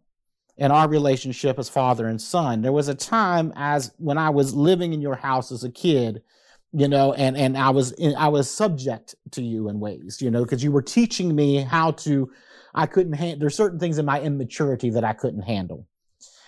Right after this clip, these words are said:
And there was things that, that, there was things that sometimes you had to tell me, "I, you have to do this. This is your chores. This is what I expect of you." But as I got older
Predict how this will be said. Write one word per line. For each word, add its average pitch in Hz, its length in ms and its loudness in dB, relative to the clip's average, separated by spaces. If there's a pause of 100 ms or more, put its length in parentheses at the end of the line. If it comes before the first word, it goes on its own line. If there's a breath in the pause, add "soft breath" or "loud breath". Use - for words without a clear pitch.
(140 loud breath)
And 147 160 4
there 151 80 4
was - 140 0
things 190 260 2
that, 160 200 0
that, 147 140 -2
there 160 180 -2
was 147 160 2
things 185 200 -2
that 151 100 0
sometimes 165 400 -2
you 139 60 -4
had 143 160 0
to 127 60 -6
tell 156 300 0
me, 127 300 -2
"I, 135 160 0 (180)
you 147 200 2
have 143 200 2
to 131 60 -16
do 123 160 -4
this. 98 320 -10
This 139 220 -4
is 131 120 -2
your 143 220 4
chores. 156 520 0 (300 soft breath)
This 139 180 0
is 135 100 -10
what 139 180 -2
I 123 120 -4
expect - 440 -8
of 110 100 -4
you." 113 140 -6
But 127 180 -2
as 156 160 2
I 165 120 0
got 147 260 0
older 180 560 0